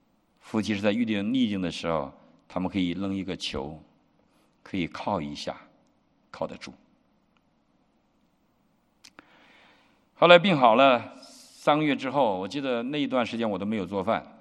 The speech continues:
这个弟兄姊妹说：“哎呀，师母有病了，牧师也挺辛苦，我们就给家牧师送饭，连续给我送三个月。”啊，给他送，我就跟着吃嘛，对吧？那我们的大华超市那乌鸡都被我们教会弟兄姊妹买光了，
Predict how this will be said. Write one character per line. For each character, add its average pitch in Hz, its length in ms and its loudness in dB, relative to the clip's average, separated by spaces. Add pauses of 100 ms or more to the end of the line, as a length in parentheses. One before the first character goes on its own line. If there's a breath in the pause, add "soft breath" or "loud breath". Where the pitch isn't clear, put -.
(760 soft breath)
这 113 160 -4
个 101 320 2
弟 107 160 -4
兄 113 120 0
姊 92 120 -6
妹 98 360 -2 (240)
说 - 200 -12
：“哎 - 20 -6
呀， 92 180 -4
师 107 200 -10
母 104 120 -4
有 82 120 -4
病 98 200 -4
了， 80 160 -4
牧 90 160 -10
师 95 380 -8
也 90 140 -10
挺 78 180 -10
辛 - 180 -8
苦， 80 240 -12
我 85 80 -8
们 82 140 -8
就 98 160 -8
给 78 220 -12
家 87 280 -6
牧 98 140 -8
师 95 100 -8
送 92 220 -8
饭， 80 160 -10
连 98 220 -2
续 123 100 -2
给 110 60 -4
我 90 60 -4
送 98 200 -8
三 107 240 -6
个 107 80 -8
月。” 82 180 -12 (1400 soft breath)
啊， 113 140 0
给 101 160 0
他 135 200 6
送， 127 300 0
我 82 140 -2
就 101 100 -4
跟 110 140 -2
着 110 80 -4
吃 117 180 -8
嘛， 107 160 -8 (180)
对 - 120 -14
吧？ 76 120 -14 (1000 soft breath)
那 117 280 2
我 107 160 -2
们 127 120 0
的 165 80 2
大 156 180 6
华 131 180 8
超 139 220 4
市 135 120 -2
那 131 120 2
乌 139 180 2
鸡 135 140 2
都 131 100 2
被 123 120 0
我 113 40 2
们 98 60 0
教 113 140 6
会 113 60 4
弟 110 100 -2
兄 107 100 -2
姊 101 80 -2
妹 104 60 -2
买 80 120 -2
光 85 200 -6
了， 85 100 -14